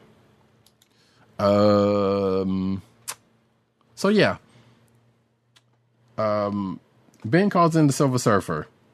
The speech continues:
basically, to deal with the champion. And somehow he and his other, and he and his then girlfriend, um,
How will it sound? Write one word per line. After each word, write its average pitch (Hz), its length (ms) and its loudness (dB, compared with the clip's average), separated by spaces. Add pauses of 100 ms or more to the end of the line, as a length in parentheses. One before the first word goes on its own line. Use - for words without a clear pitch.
(140)
basically, 92 680 -2
to 110 160 -2
deal 107 220 2
with 101 180 0
the 95 120 -2
champion. 85 720 -2 (340)
And 98 580 -4
somehow 131 640 2
he 117 600 -4
and 101 260 -4
his 101 180 -2
other, 107 380 0
and 107 380 -4
he 110 440 -4
and 98 220 -2
his 95 300 0
then 104 220 2
girlfriend, 95 800 2 (800)
um, 87 680 -2